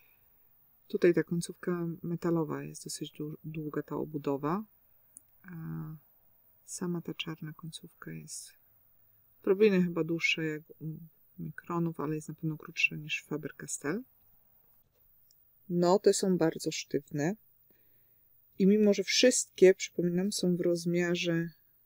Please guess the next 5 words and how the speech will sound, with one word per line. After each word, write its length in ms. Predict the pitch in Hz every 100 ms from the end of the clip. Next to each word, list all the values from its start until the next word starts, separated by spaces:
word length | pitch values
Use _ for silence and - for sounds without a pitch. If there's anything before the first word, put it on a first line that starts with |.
| _ _ _ _ -
zero 400 | - 175 185 175 -
trzy, 640 | - - - 185 160 208 - _ _ _ _ _ _ _ _ _ - _ _
to 100 | 180
widać, 440 | 175 170 185 175
że 300 | - 175 170